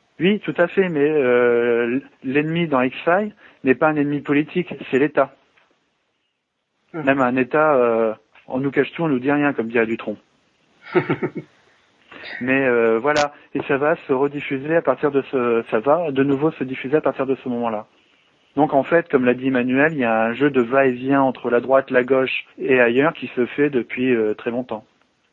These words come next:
Speaker 2: Tu parlais du concept de mythologie agglutinante tout à l'heure pour expliquer comment se constitue un peu ces,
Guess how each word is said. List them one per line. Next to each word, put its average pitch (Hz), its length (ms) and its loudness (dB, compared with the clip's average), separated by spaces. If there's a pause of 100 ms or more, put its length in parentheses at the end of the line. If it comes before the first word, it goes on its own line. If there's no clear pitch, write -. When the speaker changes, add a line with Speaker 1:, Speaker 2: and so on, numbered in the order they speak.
(380)
Speaker 2:
Tu 180 100 -10
parlais 175 320 2
du 160 120 -6
concept 156 580 -2
de 127 220 2
mythologie 131 560 -4
agglutinante 143 640 -2
tout - 160 -18
à 127 80 0
l'heure 135 240 0
pour 120 220 -4
expliquer 117 420 -6
comment 131 260 2
se - 120 -4
constitue 131 500 -6
un 139 100 2
peu 117 160 -2
ces, 120 380 -2